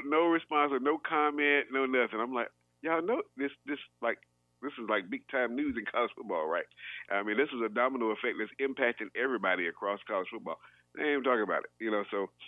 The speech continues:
the hate is real. The sleeping giant is awake. Uh, people are hating big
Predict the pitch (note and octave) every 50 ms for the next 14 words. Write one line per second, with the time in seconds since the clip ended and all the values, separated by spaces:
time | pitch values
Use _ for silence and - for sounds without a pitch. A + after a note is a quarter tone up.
0 | - - G#2+ A#2 C3+ C#3+ C3 B2 A2 G#2 G2 F#2 F2 E2 D#2+ - _ - G2 -
1 | B2+ D3 C#3+ D3 C3 A#2+ G#2 A#2 A2+ A2+ A2 G#2+ G#2+ G2+ A2 G#2 F#2+ F2 E2 E2
2 | - _ _ _ - - - _ - F2+ F2+ F2+ F2 - B2+ B2+ - G#2 G2+ F#2+
3 | G2+ A#2 A#2+ A2+ F#2+ G2+ F#2+ F2 F2+ A#2 -